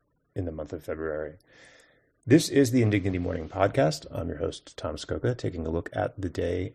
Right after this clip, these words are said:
and the news. The death toll from the earthquake in Turkey and Syria is now up to twenty-one thousand. If anyone's found a bright spot in the news there,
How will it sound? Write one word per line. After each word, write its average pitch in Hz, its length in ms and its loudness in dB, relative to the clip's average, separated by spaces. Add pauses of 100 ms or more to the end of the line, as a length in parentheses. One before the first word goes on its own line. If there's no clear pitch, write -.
and 95 280 0
the 95 60 -4
news. 80 400 -8 (1400)
The 90 220 4
death 87 300 0
toll 85 240 2
from 87 240 -2
the 87 160 -2 (340)
earthquake 123 680 0
in 104 380 -2
Turkey 110 320 -4
and 101 100 -2
Syria 120 420 0
is 87 120 -10
now 87 100 -4
up 80 100 -6
to - 80 -10
twenty-one 80 440 -4
thousand. 104 500 -2 (760)
If 113 160 -2
anyone's 82 360 -2
found 90 260 2
a 82 40 -2
bright 92 240 4
spot 95 340 0
in 92 100 -2
the 90 60 -4
news 90 300 -4
there, 90 340 -6